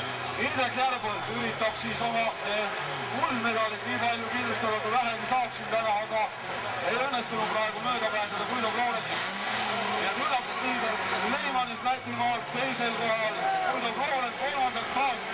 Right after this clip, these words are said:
Pärast seda, kui stardisõidul oli eksinud, on tõusnud Tarmo Ilves, eh, neljas Indrek Järvpõld ja mis asja, kas nüüd Tarmo Mindis number kümme?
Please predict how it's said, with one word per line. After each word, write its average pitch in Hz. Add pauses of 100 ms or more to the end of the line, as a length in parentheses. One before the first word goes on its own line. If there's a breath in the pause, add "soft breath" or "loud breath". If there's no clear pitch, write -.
(280)
Pärast 233
seda, 247
kui 226
stardisõidul 226
oli 262
eksinud, 220
on 220
tõusnud 233
Tarmo 254
Ilves, 247 (460)
eh, 196
neljas 262
Indrek 240
Järvpõld 247
ja 226
mis 247
asja, 247
kas 233
nüüd 247
Tarmo 285
Mindis 240
number 226
kümme? 247